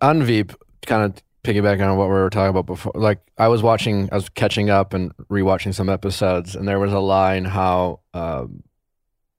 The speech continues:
everyone, all the administrators were the one. It, I think the line was, "It'd be easy to run the country without the president,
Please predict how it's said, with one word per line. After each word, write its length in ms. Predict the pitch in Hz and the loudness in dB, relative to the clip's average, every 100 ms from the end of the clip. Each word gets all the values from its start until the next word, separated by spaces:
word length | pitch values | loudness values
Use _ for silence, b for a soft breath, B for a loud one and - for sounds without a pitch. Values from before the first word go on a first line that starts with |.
| _ | _
everyone, 420 | - 123 127 120 117 | 2 2 4 2 2
all 100 | 113 | 2
the 100 | 120 | 2
administrators 680 | 110 113 113 - 95 92 87 | 2 0 0 2 2 2 0
were 60 | |
the 100 | 95 90 | 0 0
one. 100 | 92 | 0
It, 200 | 123 123 b b - | -2 -2 b b -4
I 60 | |
think 140 | 139 156 | -2 2
the 60 | |
line 180 | 131 123 | 2 2
was, 180 | 120 101 | 2 0
"It'd 140 | 127 | -2
be 180 | 120 127 | 0 0
easy 220 | 139 147 | 2 2
to 80 | 139 | 2
run 140 | 127 123 | 2 0
the 60 | |
country 340 | 110 117 110 110 | 0 -2 0 0
without 540 | 107 98 101 104 101 | 0 0 2 2 2
the 80 | 98 | -4
president, 580 | - 110 117 117 123 | 0 2 2 0 -4